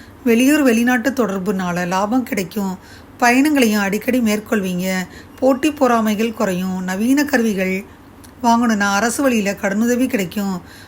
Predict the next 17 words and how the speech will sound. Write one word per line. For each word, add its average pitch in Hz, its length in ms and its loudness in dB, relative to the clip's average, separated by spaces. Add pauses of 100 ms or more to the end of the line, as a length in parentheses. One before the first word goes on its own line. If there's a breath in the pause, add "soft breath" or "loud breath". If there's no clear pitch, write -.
(160 loud breath)
பணியில 240 400 4
நிம்மதியுடன் 233 540 2
செயல்பட 220 440 0
முடியும். 185 440 -4 (340 loud breath)
எதிர்பார்த்து 254 560 0
காத்திருந்த 226 500 0
பதவி 220 420 0
உயர்வுகளும் 208 480 0
ஊதிய 240 380 0
உயர்வுகளும் 202 540 -2
தடையின்றி 240 420 -2
கிடைக்கும். 190 520 -4 (460 loud breath)
பொருளாதார 269 760 2
உயர்வுகளால் 202 640 -2
வாழ்க்கை 214 400 -2
தரம் 247 240 -2
உயரும். 196 520 -4